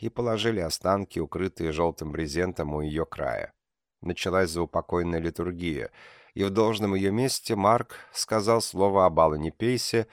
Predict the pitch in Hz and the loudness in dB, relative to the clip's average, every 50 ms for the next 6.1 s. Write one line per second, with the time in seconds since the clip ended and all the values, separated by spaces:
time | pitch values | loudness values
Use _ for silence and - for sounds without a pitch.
0 | - - - - - _ _ _ - 110 117 123 135 131 127 - 135 139 147 160 | -12 -20 -20 -20 -20 _ _ _ 0 2 4 4 2 2 0 2 2 2 2 2
1 | 156 - - 127 117 107 104 104 101 104 120 143 139 117 120 117 - - - 110 | 0 -2 -2 -2 0 2 2 2 2 2 2 2 2 0 -2 -4 -4 -4 -2 0
2 | 107 110 107 - - _ _ - 80 82 80 - - 104 104 95 82 73 82 85 | 0 0 0 -4 -10 _ _ -4 0 0 0 2 2 2 2 2 4 2 2 2
3 | - - - - 85 78 73 71 65 64 65 - - - - - 80 78 - 82 | 2 -2 -2 -2 0 0 -2 -4 -8 -10 -12 -10 -8 -10 -8 -6 -6 -4 -2 -2
4 | 78 76 76 73 73 71 - - 69 85 90 90 - - 78 71 71 - 76 69 | -2 -2 -2 -4 -4 -4 -6 -6 -6 -6 -4 -4 -6 -6 -6 -6 -6 -8 -8 -8
5 | 76 78 78 71 80 78 76 73 73 73 - - 92 98 95 - - - 76 78 | -6 -6 -6 -4 -6 -6 -4 -6 -6 -8 -6 -4 -4 -2 -2 -4 -6 -6 -8 -8
6 | 76 | -8